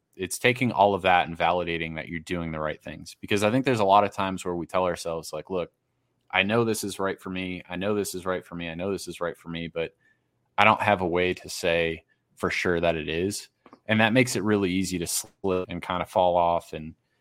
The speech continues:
"Oh, I'm gonna stay up until midnight tonight because I feel like it." You know, that's not gonna change things a whole bunch.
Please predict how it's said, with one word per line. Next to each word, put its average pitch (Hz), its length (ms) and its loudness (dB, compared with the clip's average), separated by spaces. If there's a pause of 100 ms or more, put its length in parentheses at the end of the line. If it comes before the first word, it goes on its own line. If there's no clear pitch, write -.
(240)
"Oh, 143 140 6
I'm 123 160 6
gonna 127 140 0
stay 120 260 4
up 120 120 0
until 101 220 0
midnight 92 400 0
tonight 82 440 -4
because 85 240 -12
I 80 60 -2
feel 87 240 -6
like 80 220 -4
it." - 180 -8 (320)
You 92 120 -4
know, 80 100 -2
that's 90 280 0
not 90 180 -2
gonna 78 140 -10
change 82 340 -10
things 78 440 -12
a - 60 -10
whole 82 120 2
bunch. 80 320 -10